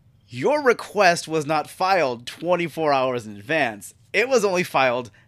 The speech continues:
nineteen hours in advance. You still knew on Friday I wasn't gonna be here on Saturday. Like, are you fucking kidding me? So, I lost my shit, folks.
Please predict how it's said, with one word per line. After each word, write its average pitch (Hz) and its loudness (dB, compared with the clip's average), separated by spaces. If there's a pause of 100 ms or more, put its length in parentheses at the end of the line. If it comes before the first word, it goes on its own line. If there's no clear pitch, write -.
(140)
nineteen 131 -2
hours 107 -4
in 113 -12
advance. 98 -14 (1080)
You 151 -6
still 302 -2
knew 269 0
on 170 2
Friday 139 0 (380)
I 202 2
wasn't 196 2
gonna 165 -2
be 180 -2
here 160 0
on 123 -4
Saturday. 117 0 (720)
Like, 135 -2
are 165 2
you 190 -2 (840)
fucking 190 4
kidding 147 -2
me? 101 -12 (160)
So, 123 0 (760)
I 160 4
lost 139 0
my 117 -6
shit, - -10
folks. 98 -16